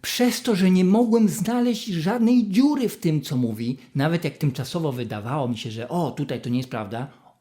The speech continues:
okazywało się za każdym razem, że o, nie, ma rację, ma rację, ma rację. Długoterminowo ma rację zawsze. Gdy to doświadczyłem tyle razy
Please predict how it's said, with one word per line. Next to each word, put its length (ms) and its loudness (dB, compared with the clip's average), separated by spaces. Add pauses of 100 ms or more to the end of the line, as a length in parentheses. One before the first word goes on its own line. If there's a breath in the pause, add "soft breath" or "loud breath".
okazywało 640 4
się 140 -4
za 120 -2
każdym 300 0
razem, 260 0
że 140 -8
o, 260 -2
nie, 240 -2
ma 180 -4
rację, 320 -6 (220)
ma 100 6
rację, 300 0 (420)
ma 120 -2
rację. 380 -6 (280 loud breath)
Długoterminowo 560 4
ma 120 0
rację 280 -4
zawsze. 300 -10 (840 loud breath)
Gdy 180 4
to 100 -2
doświadczyłem 480 2
tyle 240 2
razy 380 -6